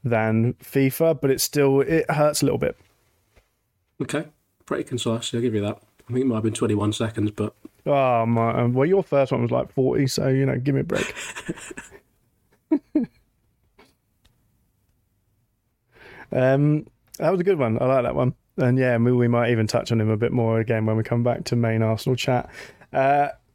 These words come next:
Speaker 1: Qatar is my next one.
Speaker 2: Um, World Cup seemed to go off without real issues once it got started. Um, obviously, a load of negativity in the build-up to it,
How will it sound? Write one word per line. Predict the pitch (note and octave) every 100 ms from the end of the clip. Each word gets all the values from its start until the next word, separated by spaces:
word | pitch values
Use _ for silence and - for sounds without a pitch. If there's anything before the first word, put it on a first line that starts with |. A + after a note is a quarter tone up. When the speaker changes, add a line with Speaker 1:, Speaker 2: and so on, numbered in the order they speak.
| _
Speaker 1:
Qatar | - - D3 E3 D3+ A#2+ A2 _
is | C#3 A#2+
my | A#2
next | A#2 A#2+
one. | D#3 D#3 - _ _ _ _ _ _ _ _ _ _ _ _ _ _ - _ _ - - - - - - _ _ _ _ _ - -
Speaker 2:
Um, | D#3 D3+ D3 C#3+ C#3 C#3 C3 - - - _ -
World | D3 D#3+ D3+ D3+
Cup | - C3+ - - -
seemed | - C#3 A#2+
to | B2+
go | C3+ B2+
off | B2 A#2+ -
without | A#2 B2 A#2 - - _ _ -
real | A#2+ A#2+ A#2 -
issues | D#3 C3 - C3 B2+
once | C3+ B2+
it |
got | G#2+ A#2
started. | - - A2+ A2+ A2 A2+ A2 - - - - - -
Um, | - G#2 G#2 G#2 G#2 G#2 - -
obviously, | A2 A2+ - A2
a |
load | G#2+ C#3+ C3+
of | A#2
negativity | A2+ A2+ C3+ A2 A2 A2 A2+
in | G#2+
the |
build-up | - C3+ B2+ B2 -
to | C#3
it, | A#2+ A2+